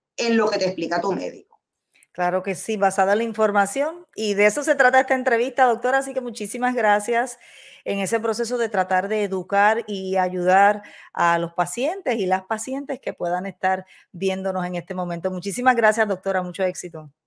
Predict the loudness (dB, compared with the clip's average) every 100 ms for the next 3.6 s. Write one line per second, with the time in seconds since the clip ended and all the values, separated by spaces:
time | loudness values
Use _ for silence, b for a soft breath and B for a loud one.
0 | _ 0 2 4 2 0 -2 -2 0 0
1 | 0 0 0 -2 -2 0 0 0 0 0
2 | 0 0 0 2 2 2 0 0 2 2
3 | 0 0 0 0 -2